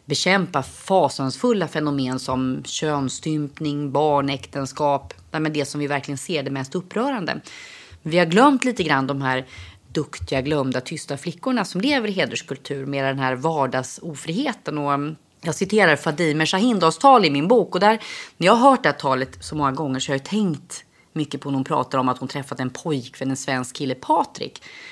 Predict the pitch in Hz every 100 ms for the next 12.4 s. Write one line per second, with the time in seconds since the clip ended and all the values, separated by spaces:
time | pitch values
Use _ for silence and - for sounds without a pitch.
0 | - 143 156 - 226 262 240 175 143 147
1 | 277 - - - 170 151 131 135 - -
2 | - - 139 151 - 143 170 135 131 170
3 | 147 135 - 147 165 - 247 202 - -
4 | - - _ _ 151 135 151 135 - 135
5 | 131 139 131 135 147 156 - - 135 131
6 | 123 123 - 147 120 - - 131 127 135
7 | 135 127 131 143 190 123 - - 127 -
8 | 127 123 - 139 - 170 123 - 208 190
9 | - 127 - - - _ 143 139 139 208
10 | - 214 190 139 131 - 143 120 - 123
11 | 131 135 123 - - - - - - -
12 | 180 233 214 151